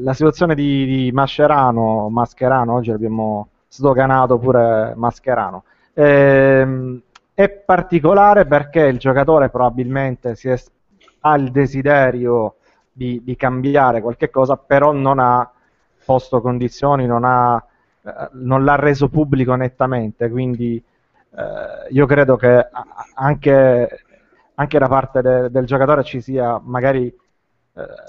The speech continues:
la voglia anche di cambiare, ma non di forzare la mano con il Barcellona. Per questo la vedo molto difficile. Non, non ci sono, secondo me, i presupposti in questo momento affinché possa esserci una rottura vera con, con i catalani, tanto da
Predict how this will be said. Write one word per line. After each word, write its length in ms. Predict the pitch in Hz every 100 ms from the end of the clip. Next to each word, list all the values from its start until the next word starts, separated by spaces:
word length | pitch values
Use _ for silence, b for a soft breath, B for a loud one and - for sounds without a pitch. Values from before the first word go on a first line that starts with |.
| -
la 180 | 127 131
voglia 340 | 147 160 139
anche 240 | 143 156 139
di 100 | 127
cambiare, 540 | 143 147 131 135 135
ma 300 | 131 120 123
non 240 | 131 139 147
di 140 | 135
forzare 560 | 127 127 127 - 123 120
la 80 | 117
mano 260 | 123 120
con 140 | 117 117
il 80 |
Barcellona. 560 | 113 120 - 123 120 110
Per 120 | 110
questo 500 | - 123 - 123 113 _
la 160 | - 120
vedo 220 | 123 120
molto 360 | 127 123 -
difficile. 680 | 120 - 120 107 113 104 104
Non, 320 | 113 110 107 _ b b b
non 140 | - 127
ci 140 | 131
sono, 240 | 135 147 131
secondo 340 | 135 135 135
me, 120 | 147
i 60 | 135
presupposti 800 | 139 139 139 131 147 139 139 131
in 80 | 120
questo 280 | 120 -
momento 380 | 135 117 117 117
affinché 340 | 110 113 110 113
possa 340 | 123 120 127
esserci 640 | 120 131 127 - 123 120 - b b
una 240 | 143 135 131
rottura 500 | 139 - 156 156 135
vera 420 | 135 131 120 117
con, 460 | 120 120 120 117 110
con 160 | 120
i 60 | 120
catalani, 500 | 123 127 113 113 110
tanto 320 | 110 117 120
da 340 | 110 104 101